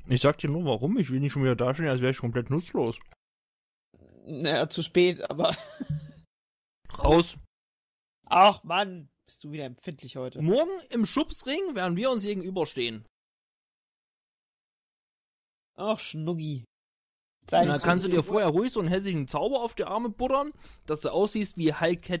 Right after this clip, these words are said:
Speaker 1: Hogan, aber ist mir egal, da wird geschubbt.
Speaker 2: Sei nicht so empfindlich, du Muschi.
Speaker 1: Nee, irgendwann ist auch mal vorbei.
Speaker 2: Mi, mi, mi, mi, mi, mi, mi.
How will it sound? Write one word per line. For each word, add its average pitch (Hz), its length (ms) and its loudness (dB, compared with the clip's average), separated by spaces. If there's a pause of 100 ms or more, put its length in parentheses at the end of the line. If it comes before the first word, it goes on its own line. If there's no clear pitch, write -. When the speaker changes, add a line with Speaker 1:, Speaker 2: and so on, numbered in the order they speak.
Speaker 1:
Hogan, 214 520 0 (460)
aber 180 160 2
ist 175 80 -2
mir 151 120 0
egal, 127 300 -2
da 127 80 -2
wird 123 120 -6
geschubbt. - 460 -4 (440)
Speaker 2:
Sei 170 340 4
nicht 208 240 -4
so 190 140 0
empfindlich, 190 840 -2
du 160 160 -10
Muschi. 147 640 -8 (200)
Speaker 1:
Nee, 208 160 0
irgendwann 330 440 0
ist 339 140 -8
auch 302 100 -4
mal 330 120 0
vorbei. 269 360 -2 (680)
Speaker 2:
Mi, 269 160 -4
mi, 440 220 0
mi, 415 140 4
mi, 392 160 4
mi, 359 160 2
mi, 339 200 0
mi. 302 460 0